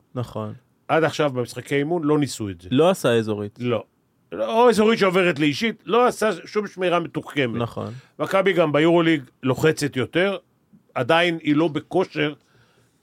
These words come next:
Speaker 2: אה, ללחוץ, אה, על מגרש שלם, אה, משחק שלם.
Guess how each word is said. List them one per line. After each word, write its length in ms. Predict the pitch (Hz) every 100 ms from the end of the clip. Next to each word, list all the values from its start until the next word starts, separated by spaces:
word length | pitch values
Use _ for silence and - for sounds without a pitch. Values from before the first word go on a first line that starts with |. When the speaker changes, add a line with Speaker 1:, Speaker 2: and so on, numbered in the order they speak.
| -
Speaker 2:
אה, 60 | 131 135 131 127 127 127 127 123
ללחוץ, 580 | 143 127 165 165 - 156
אה, 240 | 135 131
על 80 | 131
מגרש 380 | 131 143 139 -
שלם, 380 | 135 160 170 139 _ _ _ _ 123
אה, 160 | 131
משחק 420 | 135 127 - 139
שלם. 300 | - 107 101